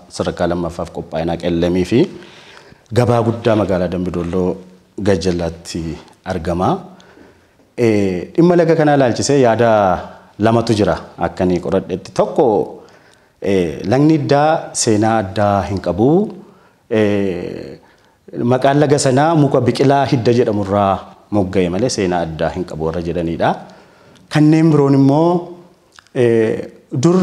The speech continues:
ardaa jilaa ture. Malkaa hiddaa jedhama malee laga hiddaan jedhamu ture.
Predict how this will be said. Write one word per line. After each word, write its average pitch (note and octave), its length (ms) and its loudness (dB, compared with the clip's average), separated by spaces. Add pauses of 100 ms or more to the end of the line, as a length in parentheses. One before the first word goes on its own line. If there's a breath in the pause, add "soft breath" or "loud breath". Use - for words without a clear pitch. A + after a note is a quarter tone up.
(440)
ardaa B2+ 480 2 (420)
jilaa A2+ 400 2
ture. F2+ 440 -2 (840 soft breath)
Malkaa G#2+ 540 0
hiddaa G2 460 -2
jedhama F2 360 -2
malee B2 540 0
laga G2+ 240 -4
hiddaan F2+ 400 -6
jedhamu D#2 280 -8
ture. D2+ 440 -6